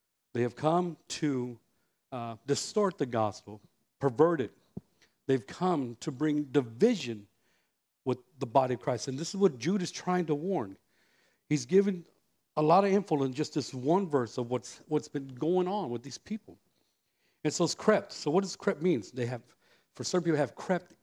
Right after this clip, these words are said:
in unnoticed, crept to enter in, to enter secretly, to enter secretly, right? Like under stealth,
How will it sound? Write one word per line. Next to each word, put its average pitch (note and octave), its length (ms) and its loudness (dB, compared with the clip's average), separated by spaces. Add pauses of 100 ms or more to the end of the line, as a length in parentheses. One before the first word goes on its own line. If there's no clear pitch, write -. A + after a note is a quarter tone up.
in E3 240 0
unnoticed, C3 480 -4
crept - 300 -10 (360)
to D#3+ 200 0
enter E3 360 4
in, D#3 240 0 (100)
to E3+ 140 2
enter E3+ 220 4
secretly, A2+ 720 -4 (1400)
to E3 100 0
enter D3 260 0
secretly, G#2+ 720 -8 (1300)
right? A#2+ 240 -4
Like A#2+ 240 0
under C3 220 -2
stealth, C3 580 -4